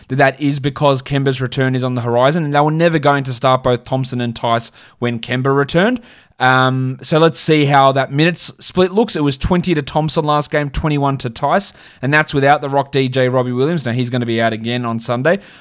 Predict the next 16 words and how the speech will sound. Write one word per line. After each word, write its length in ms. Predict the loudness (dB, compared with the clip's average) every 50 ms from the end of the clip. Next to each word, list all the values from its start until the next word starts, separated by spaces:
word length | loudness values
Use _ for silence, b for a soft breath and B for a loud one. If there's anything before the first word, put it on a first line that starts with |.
| B B
but 160 | 0 0 2
there 160 | 4 4 4
is 120 | 4 4 2
a 120 | 0 -2
lot 260 | 0 2 2 4 4
of 100 | 2 2
intrigue 440 | 0 -2 -2 -2 -2 -2 -2 -2 -2
is 160 | -4 -6 -6
in, 440 | -8 -8 -6 -4 -4 -2 -4 -4 -4
uh, 220 | -4 -4 -2 -4 -2
how 240 | 0 0 2 2
they 220 | 2 0 -2 -2 -2
run 300 | 0 -2 -2 -2 -2 -4
their 220 | -4 -4 -4 -4
center 280 | -4 -4 -4 -6 -6 -6
rotation. 640 | -6 -6 -4 0 2 2 2 2 0 -2 -2 -6